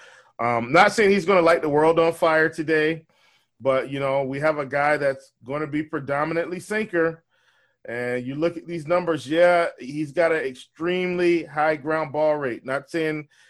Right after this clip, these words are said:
not saying he's gonna hit a home run today, but, I mean, these contact numbers, ninety-six point three five, three point six five, Bregman looks okay. I just, I, I don't know why Michael Brantley keeps getting priced so cheaply, but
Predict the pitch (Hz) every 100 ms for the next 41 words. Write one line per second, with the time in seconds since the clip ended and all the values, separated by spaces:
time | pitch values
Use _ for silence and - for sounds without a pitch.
0 | _ - 151 151 180 165 156 170 156 165
1 | 151 156 156 147 156 156 139 123 120 117
2 | 113 113 _ _ _ _ _ 104 143 147
3 | 156 151 143 - - 185 190 180 135 120
4 | 117 110 104 135 160 165 - 165 151 -
5 | 147 127 151 151 - 143 131 117 - 147
6 | 160 165 156 - 160 151 - 147 139 113
7 | 98 - - _ - 143 170 170 165 160
8 | - 165 156 - 156 147 135 120 104 _
9 | - - 139 127 156 - - _ _ _
10 | _ _ _ _ _ 123 123 147 151 143
11 | 139 135 135 135 127 113 127 120 123 135
12 | 123 123 113 127 120 - 113 - 123 110
13 | 104 101 95